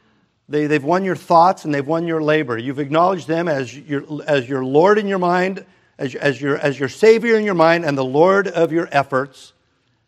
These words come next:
The, it's not a tattoo. It's not a subcutaneous computer chip. It is the acknowledgement that you have won my heart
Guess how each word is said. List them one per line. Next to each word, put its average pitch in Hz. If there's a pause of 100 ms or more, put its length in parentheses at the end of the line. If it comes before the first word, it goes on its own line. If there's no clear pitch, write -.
(560)
The, 139
it's -
not 165
a 175
tattoo. 165
It's 156
not 151
a 151
subcutaneous 156
computer 147
chip. 135 (680)
It 139
is 139
the 160
acknowledgement 156
that 147
you 190
have 170
won 151
my 147
heart 156